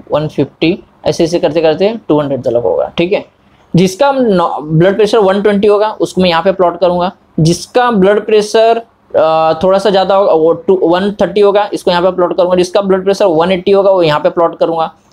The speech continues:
तो अगर इससे graph से समझ में आ जाएगा कि जितने भी लोग normal है वो सब यहाँ पे हैं, जो abnormal है, मतलब जिसका वन एटी, वन ट्वेंटी वो लोग यहाँ पे हैं। तो graph से मेरे को तुरंत summarize हो गया। बात समझ में आ रहा है कि नहीं आ रहा है? Clear एकदम?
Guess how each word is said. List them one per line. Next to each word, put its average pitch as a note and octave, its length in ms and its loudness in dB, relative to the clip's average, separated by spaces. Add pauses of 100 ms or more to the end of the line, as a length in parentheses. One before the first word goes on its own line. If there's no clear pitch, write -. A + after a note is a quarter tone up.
(140)
तो F#3 120 2
अगर E3 280 0
इससे G3+ 240 2
graph E3 300 0
से G#3 80 -6
समझ G3 200 -2
में G3 120 0
आ F#3+ 40 2
जाएगा G3+ 180 4
कि G3+ 160 -4
जितने F3+ 280 0
भी G#3 100 0
लोग G3 260 2
normal D#3+ 420 0
है F#3+ 60 2
वो G3 60 0
सब F#3 160 -2
यहाँ D#3 300 -2
पे G3 60 2
हैं, F#3+ 240 2
जो F3+ 200 2
abnormal E3+ 500 0
है, G3 60 2
मतलब F3 240 -2
जिसका E3+ 220 -4
वन E3 220 0
एटी, F#3 440 0 (220)
वन D#3+ 120 0
ट्वेंटी E3+ 220 0
वो F3 60 4
लोग F#3 160 4
यहाँ D#3 280 -2
पे - 60 -4
हैं। - 160 -12 (160)
तो F3 80 0
graph E3 260 0
से G3+ 60 0
मेरे F#3+ 120 0
को F#3+ 60 2
तुरंत F#3+ 300 0
summarize F3+ 420 0
हो F3+ 80 4
गया। F3 140 -2 (540)
बात F3 140 0
समझ G3+ 200 -2
में G3+ 80 0
आ G3+ 40 2
रहा G3+ 80 2
है G#3 40 0
कि G#3 80 -4
नहीं E3+ 120 0
आ A2+ 60 -2
रहा G2+ 100 -2
है? C#2+ 100 -14 (580)
Clear G3+ 240 2
एकदम? G#3+ 340 0